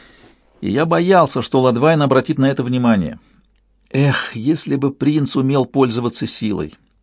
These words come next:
Наша связь была слишком слабой, и я не знал, о чем он думает. Он не знал, как сфокусировать свой разум, чтобы мысленно поговорить со мной. До меня долетали его тревога и решимость.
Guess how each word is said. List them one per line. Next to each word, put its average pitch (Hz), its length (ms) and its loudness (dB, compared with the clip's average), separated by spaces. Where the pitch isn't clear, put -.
Наша 123 300 2
связь 139 300 2
была 127 180 0
слишком 135 380 -2
слабой, 143 420 0
и 120 140 -2
я 127 120 0
не 135 120 2
знал, 135 200 0
о 131 60 4
чем 135 220 0
он 127 160 2
думает. 120 360 2
Он 131 220 4
не 151 80 6
знал, 165 340 4
как 156 340 2
сфокусировать 139 720 0
свой 139 200 2
разум, 139 320 2
чтобы 123 260 2
мысленно 127 400 2
поговорить 120 480 0
со 92 140 -2
мной. 65 240 -8
До 117 120 0
меня 127 220 4
долетали 143 460 2
его 131 200 0
тревога 139 400 0
и 135 140 -2
решимость. 113 600 -6